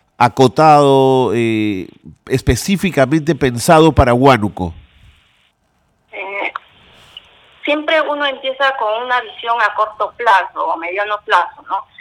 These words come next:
Speaker 2: Pero sí dentro de, del equipo y todos, eh, queremos en realidad enfocar el primer trabajo dentro de nuestra región Huánuco y sé que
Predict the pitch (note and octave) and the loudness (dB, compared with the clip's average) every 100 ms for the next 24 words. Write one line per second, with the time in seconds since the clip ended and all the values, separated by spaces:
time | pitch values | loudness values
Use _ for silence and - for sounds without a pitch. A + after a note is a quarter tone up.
0 | - - G#3 G3 G3 - B3 B3 B3 F#3+ | -20 -6 -2 -2 -6 -10 -4 -2 -4 -6
1 | G3+ A3 G#3+ A#3+ A#3 G3 F#3 E3 - - | -6 -6 -2 0 0 -2 -4 -4 -6 -8
2 | F#3+ F3+ - A3+ A3+ A3+ G3 - G#3+ G#3+ | -8 -8 -8 -10 -6 -4 -4 -4 -2 0
3 | G#3+ A3+ A3+ _ _ _ - F#3 F3 - | 0 -4 -8 _ _ _ -6 -4 -4 -4
4 | D#3 - - G#3 A3+ A#3 B3 G#3 F#3+ F#3+ | -6 -8 -4 -2 0 0 -2 -6 -2 0
5 | G3 G#3 A3 A3 G#3+ G3+ - C4 A3 F3+ | 2 2 2 -2 -2 -2 2 2 4 2
6 | E3+ - F#3 F#3 G#3 G#3 F#3+ G3+ G#3 F#3+ | -2 -12 -14 -10 -8 -4 -2 -2 -4 -10
7 | G#3+ A3 A#3 G3 F3 - D#3 - - F#3 | -10 -8 -8 -8 -10 -12 -10 -10 -12 -12
8 | G3 F#3 G3+ G3+ G#3 A#3 A4 B4 - - | -8 -2 -2 -2 -4 -2 -2 -4 -16 -20
9 | _ - A#3+ A3+ A3 - D4 D4 D4 C#4+ | _ -12 -10 -8 -12 -2 0 0 -2 -2
10 | C#4+ C#4+ - | 0 0 -4